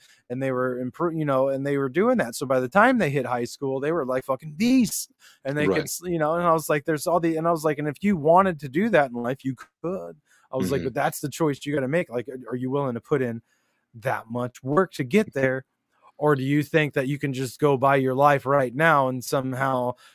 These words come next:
Speaker 1: genetically you're just gonna be a big Papa Pumpa genetic fucking freak
Speaker 2: <laughs>
Speaker 1: and, and come out the gate like, you know,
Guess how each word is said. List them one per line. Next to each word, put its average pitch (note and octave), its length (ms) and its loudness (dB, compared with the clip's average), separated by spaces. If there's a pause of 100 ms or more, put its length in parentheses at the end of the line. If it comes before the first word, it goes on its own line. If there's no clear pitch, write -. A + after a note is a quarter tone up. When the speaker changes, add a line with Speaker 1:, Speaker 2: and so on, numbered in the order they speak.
(100)
Speaker 1:
genetically C#3 720 0
you're C3 180 0
just B2+ 260 -4
gonna B2+ 160 -2
be B2 400 -2 (120)
a C3 40 -6
big C3 260 -2
Papa B2 240 2
Pumpa B2 360 -4
genetic B2+ 420 -6
fucking A#2+ 280 -4
freak D#3+ 540 4 (260)
Speaker 2:
<laughs> D3+ 240 0
Speaker 1:
and, C#3+ 220 -2
and C#3 220 0
come E3 180 6
out D3+ 160 8
the C#3+ 60 0
gate E3 400 8
like, C#3+ 460 6
you C#3+ 100 0
know, C3 360 2